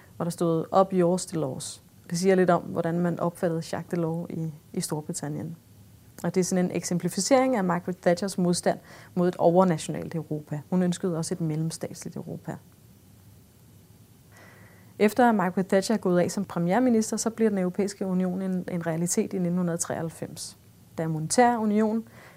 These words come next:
der er en europæisk centralbank, der er ny magt til parlamentet, hymne, europaflag og europaborgere. Det vil sige helt klassiske statssymboler.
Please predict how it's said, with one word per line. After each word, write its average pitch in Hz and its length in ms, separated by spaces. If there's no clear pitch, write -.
der 175 60
er - 20
en 170 60
europæisk 165 380
centralbank, 233 800
der 175 60
er 170 40
ny 196 180
magt 185 280
til - 80
parlamentet, 233 640
hymne, 240 500
europaflag 214 760
og 170 100
europaborgere. 165 840
Det - 100
vil 185 80
sige 190 240
helt 233 260
klassiske 196 500
statssymboler. 170 800